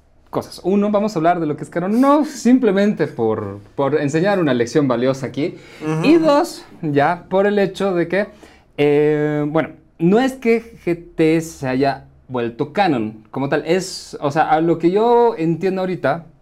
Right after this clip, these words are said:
Speaker 1: en mi humilde forma de ver la vista,
Speaker 2: Ujú.
Speaker 1: es que G T es como otra línea temporal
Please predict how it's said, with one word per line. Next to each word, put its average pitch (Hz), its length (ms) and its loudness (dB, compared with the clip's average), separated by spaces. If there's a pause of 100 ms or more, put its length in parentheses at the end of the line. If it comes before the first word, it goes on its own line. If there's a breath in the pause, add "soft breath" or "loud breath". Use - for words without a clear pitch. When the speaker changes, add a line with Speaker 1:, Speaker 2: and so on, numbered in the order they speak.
(160)
Speaker 1:
en 123 340 2
mi 208 440 6
humilde 147 520 2 (380)
forma 131 240 -2
de 120 60 -2
ver 123 80 -2
la 139 80 0
vista, 151 220 0
Speaker 2:
Ujú. 135 180 -4 (360 loud breath)
Speaker 1:
es 131 140 -6
que 151 100 0
G 214 120 2
T 214 340 2
es 160 100 -2
como 160 200 -2
otra 175 180 0
línea 175 200 6
temporal 156 380 -4